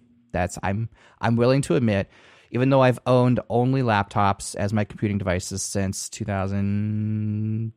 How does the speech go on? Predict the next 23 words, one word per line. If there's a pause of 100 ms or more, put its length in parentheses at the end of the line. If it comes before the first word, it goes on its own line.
(120)
eleven. (540)
Yeah,
that
sounds
about
right.
So
it's
been,
uh,
nine
years,
roughly. (800)
I
don't
think
I
would
buy
one. (520)
Given
how (260)
capable